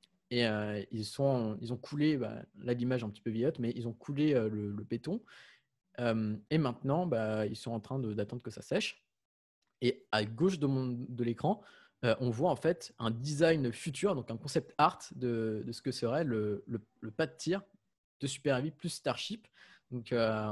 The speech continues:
on a vraiment ce, ce socle vers le bas. Et puis, euh, toujours ce, cette énorme tour avec l'ascenseur pour monter quand ça sera habité ou pour même, même mettre, euh, l'intégration verticale, par exemple. Mais le plus important,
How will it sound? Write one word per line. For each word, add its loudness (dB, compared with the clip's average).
on -4
a 0
vraiment 0
ce, -8
ce -8
socle -4
vers -6
le -4
bas. -10
Et 0
puis, -2
euh, 4
toujours -4
ce, -10
cette -18
énorme 2
tour -4
avec -8
l'ascenseur 0
pour -4
monter -2
quand -10
ça -10
sera -6
habité 4
ou 6
pour -4
même, 2
même 2
mettre, -2
euh, 2
l'intégration -4
verticale, -4
par -4
exemple. -6
Mais 0
le -2
plus -6
important, -6